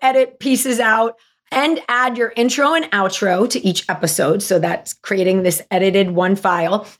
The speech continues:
and they will schedule it to be published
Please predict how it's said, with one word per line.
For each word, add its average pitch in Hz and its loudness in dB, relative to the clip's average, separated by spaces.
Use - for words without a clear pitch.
and 294 -2
they 269 4
will 247 0
schedule 208 -2
it 185 2
to 190 -4
be 180 0
published 170 -2